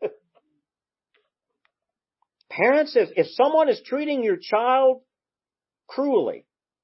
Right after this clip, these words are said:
is there a righteous indignation that comes up in you and, "I'm gonna go make this right,"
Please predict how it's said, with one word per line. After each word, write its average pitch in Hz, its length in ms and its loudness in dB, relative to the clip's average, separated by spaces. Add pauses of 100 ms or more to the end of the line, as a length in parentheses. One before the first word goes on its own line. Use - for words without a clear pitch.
(1200)
is 143 100 -20
there 269 220 4
a 170 40 4
righteous 196 520 2
indignation 175 600 -4
that 151 120 -8
comes 180 240 -2
up 175 160 0
in 160 140 -4
you 180 160 -2
and, 143 80 0
"I'm 170 160 2
gonna 160 180 -2
go 156 160 2
make 156 260 -4
this 165 220 -4
right," 165 240 0